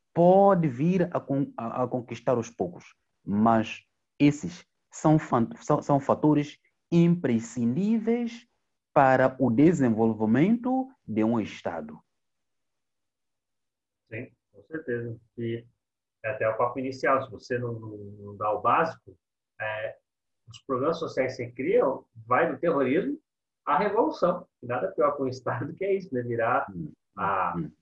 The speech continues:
Speaker 1: hum.
Speaker 2: aquela organização social de, de cabeça para baixo. Bom, meu
Speaker 1: Sim.
Speaker 2: querido, muito obrigado. Eu vou... Mais pra frente a gente promove outro,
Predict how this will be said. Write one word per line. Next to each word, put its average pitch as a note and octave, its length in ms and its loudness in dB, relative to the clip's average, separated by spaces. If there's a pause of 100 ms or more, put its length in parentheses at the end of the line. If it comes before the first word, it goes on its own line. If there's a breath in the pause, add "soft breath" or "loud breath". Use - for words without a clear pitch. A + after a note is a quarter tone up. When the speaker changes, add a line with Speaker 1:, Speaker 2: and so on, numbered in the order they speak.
Speaker 1:
hum. D#2 180 -10
Speaker 2:
aquela G#2 340 -8
organização G#2 640 -6
social A2 480 -6
de, B2 240 -6
de A2+ 140 -12
cabeça A#2 380 -8
para B2+ 180 0
baixo. - 300 -4 (720)
Bom, G3+ 200 6
meu C#3 100 -2
Speaker 1:
Sim. F3 60 -4
Speaker 2:
querido, F3 300 4
muito - 440 -16
obrigado. C#3 580 2 (160)
Eu A2+ 160 -2
vou... C#3 800 2 (680)
Mais F3+ 160 -2
pra - 180 -2
frente D#3 240 -4
a C3+ 40 -6
gente - 160 -16
promove A#2 480 0
outro, A#2 320 -4